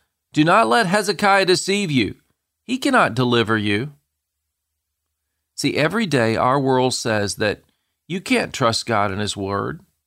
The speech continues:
They are liars. Jesus is the deliverer and the redeemer. Isaiah thirty-seven depicts Hezekiah and his leadership team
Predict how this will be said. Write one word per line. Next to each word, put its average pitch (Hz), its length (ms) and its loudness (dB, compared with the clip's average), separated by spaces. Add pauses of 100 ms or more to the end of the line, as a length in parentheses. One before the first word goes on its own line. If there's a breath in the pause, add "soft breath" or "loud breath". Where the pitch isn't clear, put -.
(920)
They 120 160 -2
are 135 120 0
liars. 101 680 -4 (720)
Jesus 139 500 -2 (100)
is 151 320 0
the 107 120 -6
deliverer 98 720 -4
and 127 160 -2
the 127 80 -2
redeemer. 135 680 -4 (1300)
Isaiah 185 360 0
thirty-seven 160 720 0
depicts 156 420 -6
Hezekiah 139 720 0
and 131 120 -4
his 123 180 -2
leadership 175 500 -2
team 110 380 -4